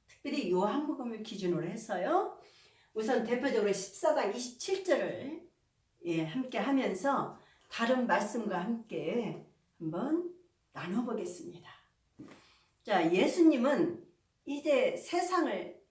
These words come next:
떠나기 전에, 제자들하고 이별하기 전에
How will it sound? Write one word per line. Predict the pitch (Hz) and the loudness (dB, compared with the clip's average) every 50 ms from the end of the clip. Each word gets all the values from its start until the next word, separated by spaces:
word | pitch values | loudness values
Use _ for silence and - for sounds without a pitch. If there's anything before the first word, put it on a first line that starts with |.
| _ _ _ - | _ _ _ -2
떠나기 | - 330 330 339 320 294 262 277 262 240 | 2 4 6 6 6 6 4 0 -4 -4
전에, | - - 185 165 170 202 226 294 - - - - - - | -6 -6 -2 0 2 2 2 2 0 -2 -4 -10 -16 -10
제자들하고 | - - 208 208 247 226 208 202 208 196 196 180 170 165 175 311 349 370 403 466 - - - - - _ _ _ _ _ - | -4 0 2 4 6 6 4 4 2 2 2 2 2 2 2 2 2 2 2 0 -2 -6 -14 -20 -20 _ _ _ _ _ -8
이별하기 | - 240 269 311 - 339 285 202 143 - - - - - - - 233 202 208 180 175 175 | -2 0 2 4 6 6 6 6 6 2 -4 -8 -14 -18 -14 -10 -8 -6 -4 -4 -4 -6
전에 | - 233 254 277 302 320 330 330 330 349 349 349 - | -4 -2 0 2 4 4 2 2 0 -2 -4 -8 -10